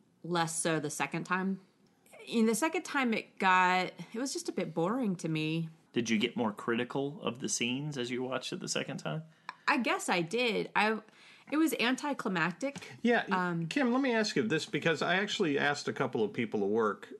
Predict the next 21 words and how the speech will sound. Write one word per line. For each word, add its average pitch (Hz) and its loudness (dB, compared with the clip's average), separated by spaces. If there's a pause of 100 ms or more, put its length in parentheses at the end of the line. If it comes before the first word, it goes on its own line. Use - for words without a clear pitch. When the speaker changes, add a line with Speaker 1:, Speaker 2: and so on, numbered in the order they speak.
(100)
Speaker 3:
on 104 0
their 117 2 (440)
feedback 107 0
on 98 -2
that 98 2
episode, 101 0 (380)
and 135 2
they 156 2
all 226 2
kinda 220 0
came 147 0
back 139 0
with 143 0
saying 120 0
it's 131 -2
not 139 0
building 127 2
any 110 2
anticipation 98 -4
for - -10
them. - -10